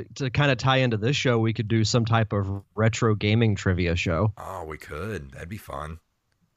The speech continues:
Speaker 1: Yeah.
Speaker 2: Yeah, let's do that.
Speaker 1: I, I'm, yeah, I'm, I'm down for sure.
Speaker 2: I like that idea. Let's do that. Maybe we should, uh, do our own Patreon so people can support us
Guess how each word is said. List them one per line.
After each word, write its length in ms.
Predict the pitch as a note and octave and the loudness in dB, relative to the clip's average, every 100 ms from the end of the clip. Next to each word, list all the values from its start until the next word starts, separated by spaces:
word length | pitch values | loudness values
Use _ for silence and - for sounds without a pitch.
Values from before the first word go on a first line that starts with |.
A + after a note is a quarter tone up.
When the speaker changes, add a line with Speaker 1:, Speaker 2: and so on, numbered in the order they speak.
| _ _ | _ _
Speaker 1:
Yeah. 240 | A#2 C#3 G2+ G2+ _ _ _ _ _ _ _ _ _ _ - | 2 2 2 -2 _ _ _ _ _ _ _ _ _ _ -20
Speaker 2:
Yeah, 180 | - D2 | -16 -12
let's 160 | C#2+ - | -10 -8
do 180 | F#2 G2+ | -4 0
that. 240 | G2 C#3+ | 2 2
Speaker 1:
I, 80 | D3+ | 4
I'm, 220 | E3+ D#3+ _ _ _ _ _ | 2 0 _ _ _ _ _
yeah, 160 | A#2+ A#2 | 0 2
I'm, 300 | B2 E3 D#3+ - | 4 2 0 0
I'm 200 | B2+ C3 | 0 0
down 400 | A2+ G#2+ G2 G#2 - _ | -2 -2 -4 -12 -20 _
for 120 | G#2+ | -14
sure. 340 | G2+ G#2 G2+ F#2+ _ _ | -10 -10 -10 -12 _ _
Speaker 2:
I 240 | - A#2 A#2 | -4 -2 -2
like 320 | E2+ G2 - | -2 -4 -4
that 180 | E2 D#2+ | -8 -6
idea. 420 | D#2 D2 D2+ C#2 | -8 -8 -10 -8
Let's 220 | D#2+ F2+ | -8 -8
do 180 | - F#2+ | -6 -6
that. 260 | D#2 C#2+ - _ _ _ _ _ _ _ _ _ _ _ _ _ _ _ _ _ _ _ _ _ | -6 -8 -12 _ _ _ _ _ _ _ _ _ _ _ _ _ _ _ _ _ _ _ _ _
Maybe 180 | D2+ E2 | -16 -14
we 120 | D#2+ | -12
should, 240 | E2 F#2 D#2+ | -12 -12 -10
uh, 200 | E2 D#2+ | -10 -8
do 180 | E2+ F2 | -6 -4
our 160 | F#2+ | -2
own 220 | C3 G3 | 0 0
Patreon 720 | A#2 C#3 - A#2 F#2+ E2+ D2 D2+ | 0 -2 -2 -4 -2 -4 -8 -12
so 100 | F2+ | -10
people 220 | G#2+ E2 | -10 -10
can 120 | E2+ | -12
support 380 | - - E2+ E2 | -12 -10 -6 0
us 340 | D3 - - | 0 0 -6